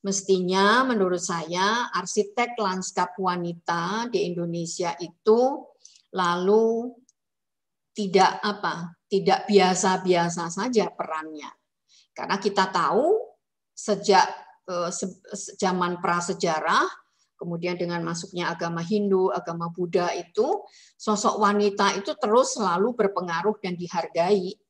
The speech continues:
gitu ya. Jadi kita sudah punya akar budaya yang sangat kuat untuk menghargai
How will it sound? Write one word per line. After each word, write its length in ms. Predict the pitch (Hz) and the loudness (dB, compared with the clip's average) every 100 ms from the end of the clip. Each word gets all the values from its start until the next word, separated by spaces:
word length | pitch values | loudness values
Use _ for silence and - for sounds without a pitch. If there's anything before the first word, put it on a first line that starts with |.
| 175 | -18
gitu 220 | 175 - | -14 -8
ya. 160 | 165 269 - - _ | -6 -6 -8 -20 _
Jadi 240 | 165 196 | -10 -6
kita 320 | 196 196 240 | -4 0 0
sudah 320 | 262 214 190 - | 0 0 -2 2
punya 400 | 196 196 214 247 - - | 4 4 4 0 -2 -6
akar 680 | 220 214 - 262 277 269 262 _ _ _ | -4 -4 0 4 4 2 -6 _ _ _
budaya 640 | - 208 208 180 170 214 - | -2 6 8 8 6 4 4
yang 220 | 214 190 | 0 0
sangat 400 | 196 247 311 311 | -2 -2 -4 -4
kuat 320 | 202 180 190 - | -2 2 2 0
untuk 240 | 196 196 202 | -8 -4 -4
menghargai 560 | 190 180 170 170 165 | -4 -6 -8 -6 -6